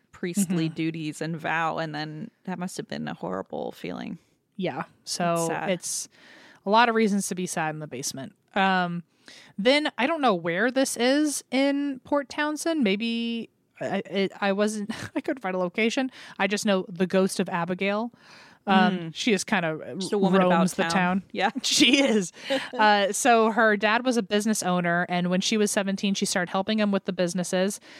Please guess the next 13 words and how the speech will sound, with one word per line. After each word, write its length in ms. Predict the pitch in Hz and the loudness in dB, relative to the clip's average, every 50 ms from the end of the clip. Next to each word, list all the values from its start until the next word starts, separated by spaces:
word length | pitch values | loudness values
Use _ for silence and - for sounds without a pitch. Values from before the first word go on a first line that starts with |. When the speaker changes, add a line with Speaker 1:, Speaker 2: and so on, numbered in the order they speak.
| - - - - - - | -20 -20 -20 -10 -4 -2
Speaker 2:
uh, 240 | 190 180 175 175 | 0 2 2 0
when 180 | 175 190 202 196 | 0 0 0 0
she 160 | - - 220 | 0 2 2
met 180 | 196 185 185 - | 2 0 0 -2
a 60 | 185 | -2
sailor 720 | - - - - 214 185 185 180 180 180 180 196 220 233 | -2 -2 0 0 2 2 2 2 2 2 2 2 0 0
named 320 | 208 202 196 190 185 175 170 | 0 0 0 0 0 -2 -2
Brian, 680 | 185 180 190 196 202 220 208 185 165 160 175 220 277 285 - - - - - _ | -2 0 0 2 2 2 2 0 0 0 0 -2 -4 -4 -8 -16 -20 -20 -10 _
and 160 | - 185 208 | -2 -2 0
he 200 | 180 - 226 233 | 0 0 0 2
moved 380 | 226 214 214 214 220 220 202 208 | 2 4 4 4 4 2 2 0
into, 540 | 190 196 196 - 202 190 185 180 180 170 - _ _ _ _ - 208 196 - _ _ _ | 0 0 0 2 2 2 4 4 2 0 -2 _ _ _ _ -18 -18 -18 -18 _ _ _
uh, 760 | - 202 180 180 175 165 165 165 165 160 160 160 160 156 139 | -2 0 0 2 2 2 2 2 0 0 0 0 -2 -2 -4